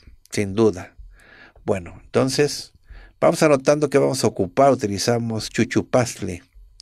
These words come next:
rosa de Castilla, cedrón, verbena, hierba del negro, álamo negro. Nuevamente,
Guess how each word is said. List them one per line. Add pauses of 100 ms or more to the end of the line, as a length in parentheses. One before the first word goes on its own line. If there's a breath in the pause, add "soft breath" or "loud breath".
(840)
rosa
de
Castilla, (640)
cedrón, (640)
verbena, (680)
hierba
del
negro, (1000)
álamo
negro. (380)
Nuevamente,